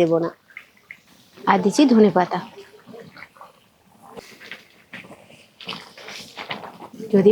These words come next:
ভাতের সঙ্গে খান, তাহলে ঝোলটা একটু বেশি রাখবেন, আর রুটির সঙ্গে খেলে একদম মাখো মাখো করে দেবেন, ভালো লাগবে। সম্ভব হলে অন্তত একটা দিন বাড়িতে বানিয়ে খান, তারপরে না হলে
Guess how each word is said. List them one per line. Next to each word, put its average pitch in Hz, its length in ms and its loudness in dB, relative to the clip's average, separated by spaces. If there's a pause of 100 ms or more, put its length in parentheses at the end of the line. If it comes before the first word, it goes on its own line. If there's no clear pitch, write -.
ভাতের 220 340 2
সঙ্গে 262 280 2
খান, 247 140 2 (100)
তাহলে 220 260 0
ঝোলটা 220 280 2
একটু 233 200 0
বেশি 226 260 0
রাখবেন, 214 320 -2
আর 220 120 0
রুটির 220 280 0
সঙ্গে 233 260 4
খেলে 311 180 2 (140)
একদম 214 280 0
মাখো 196 240 -2
মাখো 214 240 2
করে 220 220 6
দেবেন, 208 180 -2 (140)
ভালো 180 240 2
লাগবে। - 240 -12 (2500)
সম্ভব 214 480 2
হলে 262 140 4 (120)
অন্তত 240 260 -2 (180)
একটা - 380 -4
দিন 285 100 6 (100)
বাড়িতে 196 340 2
বানিয়ে 196 320 2
খান, 180 160 -4 (340)
তারপরে 196 400 4
না 220 100 2
হলে 220 100 2